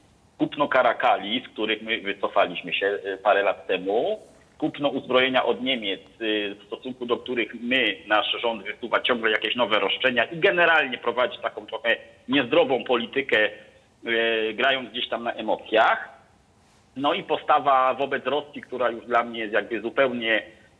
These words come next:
zupełnie oczywista, czyli to, co również pan doktor potwierdził, e, Orban jest politykiem wytrawnym, który na pierwszym miejscu zawsze będzie stawiał swój interes.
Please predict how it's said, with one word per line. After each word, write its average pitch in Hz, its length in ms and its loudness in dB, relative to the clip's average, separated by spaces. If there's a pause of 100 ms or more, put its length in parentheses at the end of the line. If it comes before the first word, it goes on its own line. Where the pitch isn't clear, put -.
zupełnie 143 500 0
oczywista, 135 720 -2
czyli 165 440 -4 (300)
to, 147 100 0
co 151 120 2
również 156 280 2
pan 127 180 0
doktor 147 320 0
potwierdził, 143 720 0 (140)
e, 127 640 4
Orban 156 500 2
jest 143 200 -6 (140)
politykiem 131 680 -6 (120)
wytrawnym, 143 720 0
który 151 300 -4
na 139 120 4
pierwszym 139 500 -4
miejscu 131 600 -6 (260)
zawsze 156 340 2
będzie 127 300 0
stawiał 120 320 2
swój 120 340 -6
interes. 101 500 2